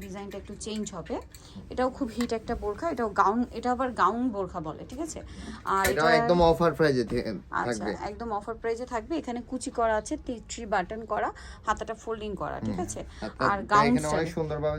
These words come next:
Speaker 2: দুইটা হচ্ছে ব্রুজ
Speaker 1: বাটন
Speaker 2: দেওয়া
Speaker 1: করা।
Speaker 2: আছে, হ্যাঁ।
Speaker 1: ব্রুজ দেওয়া, তাই না? এই যে,
Speaker 2: হুম।
Speaker 1: এটার দাম কত পড়ছে?
Speaker 2: এটার প্রাইস থাকবে only এক হাজার পঞ্চাশ টাকা, সেম প্রাইস,
Speaker 1: এক হাজার পঞ্চাশ।
Speaker 2: হ্যাঁ।
Speaker 1: ওকে,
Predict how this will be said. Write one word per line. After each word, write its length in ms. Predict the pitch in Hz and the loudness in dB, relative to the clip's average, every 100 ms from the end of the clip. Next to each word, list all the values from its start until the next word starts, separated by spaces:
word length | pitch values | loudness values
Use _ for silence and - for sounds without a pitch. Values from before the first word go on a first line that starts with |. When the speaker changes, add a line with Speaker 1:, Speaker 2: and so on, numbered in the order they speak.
| 135 | -2
Speaker 2:
দুইটা 180 | 135 139 | -2 0
হচ্ছে 220 | 127 - 143 143 - - - | -2 -2 -4 -4 -8 -14 -6
ব্রুজ 80 | 220 | 4
Speaker 1:
বাটন 280 | 226 175 220 | 4 4 2
Speaker 2:
দেওয়া 160 | 208 | 2
Speaker 1:
করা। 100 | - | 2
Speaker 2:
আছে, 180 | - - | -4 -8
হ্যাঁ। 260 | 104 98 - - - - - - - | -6 -6 -8 -12 -18 -16 -14 -14 -10
Speaker 1:
ব্রুজ 200 | 208 240 190 | -4 -4 -2
দেওয়া, 160 | 170 156 | -2 -2
তাই 100 | - 269 | 0 4
না? 40 | 359 | 4
এই 60 | 185 | 2
যে, 100 | 202 | -2
Speaker 2:
হুম। 60 | 180 | -2
Speaker 1:
এটার 160 | 226 220 | 0 2
দাম 100 | 220 | 2
কত 160 | 254 262 262 | 0 -2 -4
পড়ছে? 280 | 262 - 494 - - - - | -6 -6 -8 -12 -16 -12 -4
Speaker 2:
এটার 160 | 120 143 | -2 -2
প্রাইস 220 | - 147 143 | 0 0 0
থাকবে 220 | 156 143 165 147 156 | -4 -2 -2 0 0
only 280 | 160 160 160 | 0 0 2
এক 60 | 143 | 2
হাজার 160 | 139 139 135 | 0 -2 -4
পঞ্চাশ 220 | 131 113 | -6 -6
টাকা, 120 | 117 | -4
সেম 80 | 214 | -2
প্রাইস, 180 | 214 151 | 0 -2
Speaker 1:
এক 0 | |
হাজার 100 | 139 196 | -2 -2
পঞ্চাশ। 640 | 180 - 117 101 - - - | -4 -6 -8 -8 -8 -12 -12
Speaker 2:
হ্যাঁ। 100 | 98 95 | -10 -10
Speaker 1:
ওকে, 200 | 131 | -10